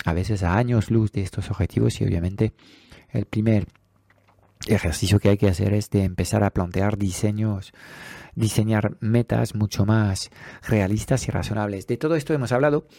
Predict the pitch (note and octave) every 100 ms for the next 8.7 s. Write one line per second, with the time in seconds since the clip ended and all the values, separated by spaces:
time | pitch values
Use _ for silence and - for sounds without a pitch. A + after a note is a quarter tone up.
0 | - - - C#3 C#3 C#3 A2 G2 B2 A2+
1 | G#2 B2+ B2+ B2+ B2 A#2 - G#2 G2+ A2
2 | A2+ G#2+ - A2+ G#2+ G2+ G#2+ G#2 - _
3 | _ - B2 G#2 - G#2 G2 C3 B2 C3
4 | - - - - - C#3 B2+ A#2+ A#2+ A2
5 | G#2+ B2 B2+ G#2+ - G2+ G2+ G#2 G2+ -
6 | A2+ A2+ G2+ G#2 A2 - - F#2 - F2+
7 | - A2+ A2+ G#2+ - G2 G2+ G#2+ C#3 B2
8 | F#2+ F2 G2+ G#2 G2 G2+